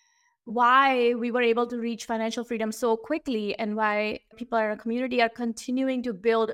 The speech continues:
millions of dollars in wealth on a daily basis. It's because of the buy and build, uh, component that apparently billionaires are also doing. So that, I love that.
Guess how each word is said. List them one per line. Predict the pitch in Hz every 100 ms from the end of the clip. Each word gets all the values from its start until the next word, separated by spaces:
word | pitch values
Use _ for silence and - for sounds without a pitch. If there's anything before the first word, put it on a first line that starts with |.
| 226
millions | 254 277 302 277 269
of | 269
dollars | 240 226 226 226
in | 233 214
wealth | 214 208 - -
on | 214 208
a |
daily | 196 196 202
basis. | 190 - 285 320 - _ _ _ _ 247
It's | 233 214
because | 226 226 226 214
of | 208
the | 196
buy | 202 190
and | 202 196
build, | 196 190 190 233 _ _ _ -
uh, | 196
component | 196 233 233 233 220 208
that | 220 220 -
apparently | - 339 415 392 370
billionaires | 370 370 370 359 359 359
are | 349 339
also | 339 359 339
doing. | 330 370 196 208
So | 233 277
that, | 262 262
I | 254 262
love | 277 277
that. | 208